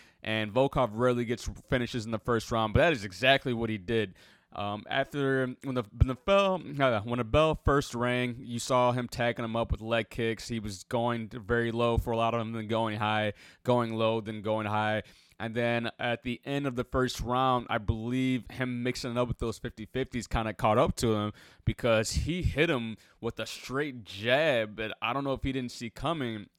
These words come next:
and you can just tell immediately he was dazed. And as soon as he saw that, as being the veteran that Volkov is, he pounced on it. Uh, he gave some more shots, on a, a few more jabs to the face. Biggie Boy went down, got back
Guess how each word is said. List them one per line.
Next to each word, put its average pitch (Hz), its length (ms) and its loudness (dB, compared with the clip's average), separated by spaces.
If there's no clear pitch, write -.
and 110 300 -6
you 139 80 -2
can 131 120 -6
just 104 200 -12
tell 120 420 0
immediately 113 880 -2
he 113 80 -2
was 95 200 -8
dazed. 107 440 -2
And 104 100 -6
as 107 80 -6
soon 175 220 -4
as 160 100 -6
he 147 80 -6
saw 143 300 -2
that, 147 180 0
as 117 140 -6
being 123 180 -2
the 110 80 -4
veteran 127 600 0
that 113 200 2
Volkov 113 640 0
is, 117 320 -2
he 139 140 -2
pounced 123 500 4
on 120 200 0
it. 113 160 -2
Uh, 110 240 0
he 113 120 -4
gave 123 260 0
some - 140 -8
more 117 220 2
shots, 117 420 -2
on 117 160 -6
a, 113 40 -4
a 110 120 -4
few 123 200 -6
more 117 200 -2
jabs 117 420 0
to - 60 -16
the 113 80 -6
face. 123 420 -2
Biggie 110 340 -4
Boy 113 280 2
went 131 260 -2
down, 131 400 0
got 127 260 4
back 123 260 0